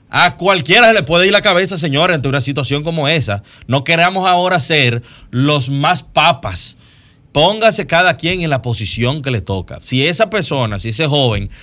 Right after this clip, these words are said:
no hubiese, no le hubiese dado, no hubiese trabajado,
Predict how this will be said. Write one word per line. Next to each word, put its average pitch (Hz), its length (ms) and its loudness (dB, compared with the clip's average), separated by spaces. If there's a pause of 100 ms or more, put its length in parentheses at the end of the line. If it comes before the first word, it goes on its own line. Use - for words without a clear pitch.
(240)
no 143 300 0
hubiese, 165 600 0 (560)
no 120 220 0
le 180 100 0
hubiese 151 320 0
dado, 156 300 2
no 143 120 -4
hubiese 190 220 -4
trabajado, 165 600 0